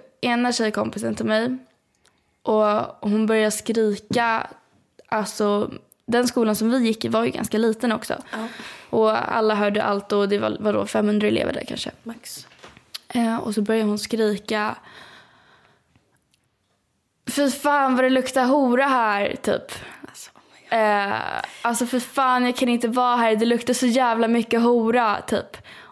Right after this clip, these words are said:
Speaker 1: Och jag, jag låtsades som ingenting. Jag bara, "Men gud, vad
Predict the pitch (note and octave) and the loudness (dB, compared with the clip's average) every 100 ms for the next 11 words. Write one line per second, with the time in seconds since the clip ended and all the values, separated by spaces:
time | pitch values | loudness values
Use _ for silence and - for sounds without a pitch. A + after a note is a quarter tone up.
0 | _ A3 A3 A3+ A3+ A3+ - G#3+ A3+ D#4 | _ 0 4 4 2 2 0 0 2 2
1 | D4+ C4 A#3+ G#3 G3+ G3 F#3+ F#3+ G3+ C#4+ | 2 0 0 -2 -2 0 0 0 -2 -4
2 | - A#2+ A3+ A#3 - G#3 G3+ - - B3 | -2 0 0 0 -2 -4 -6 -10 -10 -10
3 | - | -10